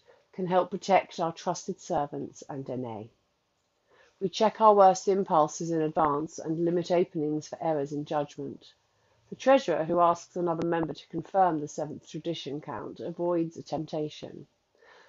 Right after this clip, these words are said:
The subcommittee chair who keeps the service body informed and regularly seeks direction is less likely to go rogue or be micromanaged. This kind of preemptive accountability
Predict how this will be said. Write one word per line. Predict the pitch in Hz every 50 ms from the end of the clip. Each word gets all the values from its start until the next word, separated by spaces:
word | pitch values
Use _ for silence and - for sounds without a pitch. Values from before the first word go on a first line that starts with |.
| _ _ _ _
The | - 175
subcommittee | - - 233 220 208 214 - - 214 202 196 190 - - 165 156
chair | - - 160 143 139 147
who | 147 151 156
keeps | - _ - 180 - - -
the | - 170
service | - - 196 185 180 175 165 165 156 -
body | - 165 160 156 165 151
informed | 147 156 - _ 185 175 156 147 151 151 -
and | 156 151 156
regularly | 165 170 180 175 175 147 139 147
seeks | - - 139 - - -
direction | - 143 143 156 - - - - - 143 123 131 - - _ _ _ _ _
is | - 170 160
less | 180 180 180 160 - 165
likely | 160 156 151 156 - 175 156
to | - 180
go | 175 165 156
rogue | 151 160 175 175 165 156 147 143 139 -
or | 147 131
be | - - 147
micromanaged. | 156 151 147 - 185 - - 147 135 135 131 127 123 117 120 147 - - - - - - - _ _ _ _ _ _ _ _ _ _ _ _ _ _ _ _ - - - _ _ _ _
This | - 269 254
kind | - - 403 381 339 285
of | 262 -
preemptive | - - 233 220 208 190 147 - - 190 185 175 - - -
accountability | 190 - - 196 180 175 180 - 180 - 190 185 180 170 - - - - 82 - 156 -